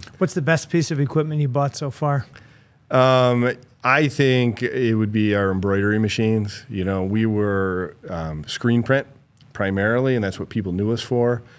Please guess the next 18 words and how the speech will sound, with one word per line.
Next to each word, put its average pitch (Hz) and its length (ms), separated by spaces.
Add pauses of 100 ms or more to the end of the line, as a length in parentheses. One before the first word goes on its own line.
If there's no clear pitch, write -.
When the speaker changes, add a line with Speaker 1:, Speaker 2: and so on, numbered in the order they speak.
(340)
Speaker 2:
But, 101 540
um, 87 640
embroidery 101 540
added 98 200
a 92 40
lot 92 260
of 95 100
diversity 90 500
to 95 160
our 87 100
business. 101 580 (460)
Um, 90 340
pe-, 135 160
customers 110 540
come 104 220
to 107 160
us 107 120
for, 90 560